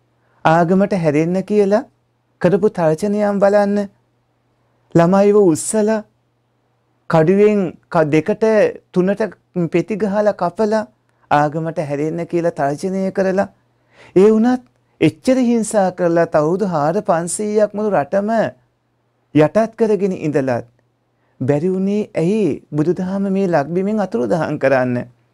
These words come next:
දැන් ඔබතුමන්ලගේ ආගම් මුල් කරගෙන රජ කෙනෙක් ඉන්නවානේ එංගලන්තේ. එංගලන්තේ රජුට කිරුළ පළඳන විදිහ බලන්න කවුද පළඳන්නේ? හැබැයි ඒ රජතුමා ඉන්නකොට අපේ රටවල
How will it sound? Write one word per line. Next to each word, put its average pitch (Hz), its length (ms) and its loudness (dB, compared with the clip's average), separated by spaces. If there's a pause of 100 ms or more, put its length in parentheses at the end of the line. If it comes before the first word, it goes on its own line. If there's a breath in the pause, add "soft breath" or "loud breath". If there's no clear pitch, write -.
(1200)
දැන් 139 220 2
ඔබතුමන්ලගේ 175 840 0
ආගම් 135 400 2
මුල් 185 220 -2
කරගෙන 196 440 -2 (1200)
රජ 131 260 2
කෙනෙක් 190 420 0
ඉන්නවානේ 185 640 0
එංගලන්තේ. 196 720 0 (1500)
එංගලන්තේ 170 580 2
රජුට 147 280 0
කිරුළ 156 340 -2
පළඳන 190 500 0
විදිහ 202 280 0
බලන්න 180 380 0
කවුද 196 320 0
පළඳන්නේ? 123 760 -2 (1080)
හැබැයි 208 360 4
ඒ 170 140 6
රජතුමා 240 600 2
ඉන්නකොට 220 440 0
අපේ 190 320 2
රටවල 233 420 2